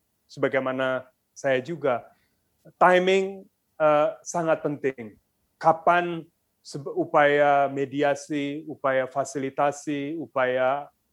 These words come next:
apapun nama istilahnya, good offices,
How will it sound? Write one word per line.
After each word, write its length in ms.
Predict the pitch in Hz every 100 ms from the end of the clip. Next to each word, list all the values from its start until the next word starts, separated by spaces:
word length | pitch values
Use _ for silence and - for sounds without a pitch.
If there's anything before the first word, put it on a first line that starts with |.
| _ _ _ _ -
apapun 480 | 127 131 127 151
nama 260 | 139 131 135
istilahnya, 600 | 143 - 139 123 135 139 143 _ _
good 240 | - 123 165
offices, 720 | 165 - 147 160 147 -